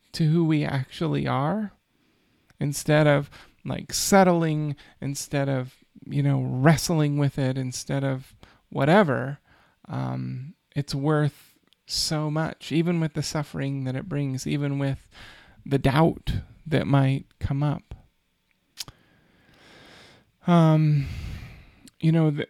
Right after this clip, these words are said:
there are times when, and I, this is, a, we're, we're getting to the end here, all right? Uh, there are times when I feel like I'm pretending. You know, um,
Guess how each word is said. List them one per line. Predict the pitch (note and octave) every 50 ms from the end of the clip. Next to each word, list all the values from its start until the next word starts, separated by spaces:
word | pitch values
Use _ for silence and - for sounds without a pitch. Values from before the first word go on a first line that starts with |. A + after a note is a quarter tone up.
| -
there | C3+ D3+ D#3+ D#3 D3+
are | D3 C#3+
times | - - - - D#3+ D#3 D#3 D3+ D#3 D#3 D3+ D3+ C#3+ C#3 - - - - - - _ _ _ _ _ _ _ _ _ _ _ _ _ _ _
when, | - D3+ C#3+ D3+ D3+ D3 C#3+ C#3 C#3 C3+ C3+ C3+ C3+ C3+ - - _ _ _ _ _ _ _ _ _ _ _ - - _ _ _ -
and | C3+ D3 D#3
I, | D#3 - _ -
this | E3 F#3 G3+ G#3
is, | F3 D#3
a, | D#3+ - - - D3+
we're, | D3+ D#3 D3+
we're | D3 D3+ D#3 D3+
getting | E3+ G#3+ D#3+ D#3
to | - D3+
the | D3 C#3+ C3+
end | C3 B2+ A#2 A#2 -
here, | - - A#2+ A2 G2+ G#2+ A2 A#2+ -
all | B2+ A#2+
right? | A#2+ B2 B2 B2 B2+ - - _ - - - - - - - -
Uh, | - - -
there | - D#3 F3 F#3+ G3
are | F3
times | - - - G#3 A3 A3+ A3 A3 G3+ - -
when | F3 F3 E3+ E3 E3 E3 D#3+ D#3+ - _ _ _ -
I | C#3 D3+ D3+ D3+ D3+ D3+ D3+ D3
feel | - - - - D#3+ D#3 D#3 D#3 D#3 D3+ D#3 D3+
like | D3+ D3 C#3+ C#3+ - -
I'm | D3 C#3+ C#3+ C#3 C#3 C#3 C#3 C#3 - - _ _ _ _ _ _
pretending. | - C#3 - - - D3 C3+ C3 C3+ D3+ E3+ F#3+ G3+ - _ _ _ _ _ _ _ _ _ _ _ _ _ _ _ _ _ _ _ _ _ _ _ _ _ _ - - _ _ _ _ _ _ _ _
You | - B2 C3+
know, | C#3 C#3+ C#3 C#3 C#3 C#3 C#3 - - _ -
um, | - C3+ C#3 C3+ C3 B2+ B2+ C3 C3 C3 C3